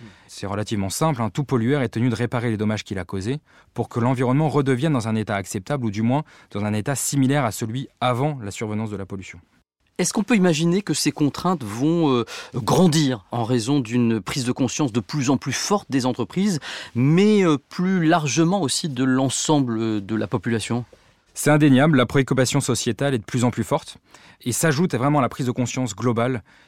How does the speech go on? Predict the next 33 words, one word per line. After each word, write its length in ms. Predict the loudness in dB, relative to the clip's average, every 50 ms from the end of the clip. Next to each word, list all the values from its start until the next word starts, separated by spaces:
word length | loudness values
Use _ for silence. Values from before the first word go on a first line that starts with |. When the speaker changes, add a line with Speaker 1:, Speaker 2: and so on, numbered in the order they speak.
| _ _ _
Speaker 1:
qui 140 | -6 -4
a 40 | -4
été 160 | -2 -2 -2
révélée, 400 | -2 0 0 0 0 2 2 2
euh, 200 | 2 0 -2 -4
par 160 | -4 -4 -4 -4
le 80 | -4
Global 280 | -2 -2 0 0 0 0
Risk 260 | -2 -4 -6 -6 -8
Report 260 | -8 -6 -6 -6 -6
qu'on 180 | -6 -8 -6 -4
a 100 | -4 -4
évoqué 280 | -6 -8 -8 -8 -8
juste 240 | -8 -8 -10 -10 -8
avant. 120 | -8 -10 -10 _ _ _ -20 -20 -20 -20 -20 -20 -20 -20 _ _ _ _ _ _ _
On 80 | 2 2
observe 240 | 2 4 2 2 2
également 240 | 4 4 4 6 4
une 60 | 4
risque 180 | 2 0 0
de 60 | 0 0
réputation 760 | 0 -2 -4 -4 -4 -2 -2 -2 -2 -2 0 -2 -2 -2 _ _
accrue 420 | -2 -2 -2 -2 -2 -2 -2 -2 -8 _ _ -12
pour 120 | -4 -2 -2
l'entreprise. 640 | -2 -2 -4 -6 -8 -6 -4 -4 -4 -4 -4 -8 -10 _ -20 -20 -20 -20 -20 -20 _ _ _ _
Pourquoi 260 | -4 0 2 4 4
un 40 | 4
risque 180 | 4 4 2
de 40 | 4
réputation 560 | 2 2 0 -2 -2 -2 -2 -2 -2 -2 -2
accrue ? 300 | -2 -2 -2 -2 -2 0
Parce 240 | 0 0 -2 -2 -4
que 360 | -4 -2 0 2 2 0 -2